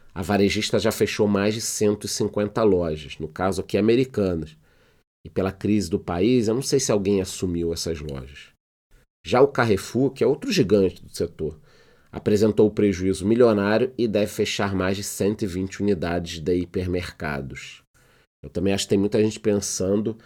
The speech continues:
"Pô, Charlão, essas lojas estão fechando porque as pessoas estão comprando coisas na internet." Até pode ser um pouco, né? Eu compro muito na internet.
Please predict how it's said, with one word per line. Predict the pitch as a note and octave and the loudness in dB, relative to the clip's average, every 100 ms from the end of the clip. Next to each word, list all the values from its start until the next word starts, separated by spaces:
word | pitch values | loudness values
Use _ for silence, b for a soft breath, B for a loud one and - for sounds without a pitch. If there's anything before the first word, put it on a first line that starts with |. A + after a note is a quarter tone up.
| b b _ | b b _
"Pô, | G#2+ | 0
Charlão, | G2 - E2+ G2 F#2+ D#2+ b b b - | 0 0 0 2 2 -2 b b b -14
essas | D2+ A2+ G2+ | -4 -2 0
lojas | G2 A2 G#2 | 2 2 0
estão | - G2 | -2 -4
fechando | - F#2 - A#2 A#2 | -2 -4 0 2 0
porque | - | -2
as | - | -6
pessoas | A2 G2+ | -4 -2
estão | A2 | -4
comprando | A2+ A2 A2 G#2+ | -2 -2 0 0
coisas | A2 - G#2+ G#2 | 0 2 2 2
na | A2 | 0
internet." | A2 - B2 A#2+ F#2+ E2+ - - _ b b b b - | -2 -4 -4 0 0 -2 -6 -18 _ b b b b -18
Até | D3 - G#3+ | -18 -4 -4
pode | - D#3+ G3+ | -2 -4 -2
ser | - F3+ | -2 -2
um | A#3 | -2
pouco, | - A2 A2 - F#2 | 0 2 2 0 -2
né? | G2+ G2 | 2 4
Eu | G#2+ | 4
compro | B2+ D#3 F3+ | 2 -4 0
muito | G#3+ A#2 A#2+ - | 2 4 4 2
na | F#2+ | -2
internet. | F2+ F2 E2+ F2 D#2 C#2+ - | -2 -4 -6 -4 -6 -8 -14